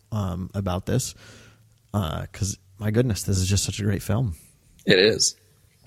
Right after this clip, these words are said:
Speaker 2: This is not gonna be the last time we're gonna talk about Rogue One, 'cause, I mean,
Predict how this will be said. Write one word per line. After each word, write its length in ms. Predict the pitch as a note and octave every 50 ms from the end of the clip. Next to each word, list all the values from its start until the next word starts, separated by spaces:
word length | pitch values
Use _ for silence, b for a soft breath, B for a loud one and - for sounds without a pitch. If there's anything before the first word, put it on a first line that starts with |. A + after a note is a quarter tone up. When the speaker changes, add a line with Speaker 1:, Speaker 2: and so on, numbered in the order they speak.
| -
Speaker 2:
This 320 | A3 B2+ C3 B2+ C#3 C#3 C3
is 200 | C3+ B2 A#2+ C3+
not 220 | C#3 D3 C#3 C3
gonna 100 | C3 B2+
be 60 | B2+
the 60 | A#2+ A2
last 260 | A2 A2+ A2 G#2+ -
time 140 | A2+ G#2+ G2+
we're 140 | G2 F#2+ F#2+
gonna 260 | - - - - G#2
talk 180 | - C3 B2 A#2
about 180 | G2+ G2 F#2+
Rogue 200 | F#2+ G2+ G#2 F#2+
One, 340 | F#2+ G2+ G2+ F#2 E2+ E2+ E2+
'cause, 380 | F2+ - G2+ E2+ D#2 - - - -
I 20 | G#2+
mean, 300 | G2+ F2+ F2 E2 G2